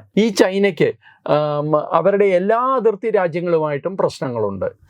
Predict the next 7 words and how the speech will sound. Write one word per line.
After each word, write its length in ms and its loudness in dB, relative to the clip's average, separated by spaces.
ഇപ്പോൾ 220 4
ജപ്പാനുണ്ട്, 760 2
ഭാരതമുണ്ട്, 840 0
ഭൂട്ടാനുണ്ട്, 840 0
നേപ്പാളുണ്ട്, 680 0
ഏഹ്, 480 -4
എല്ലാ, 360 2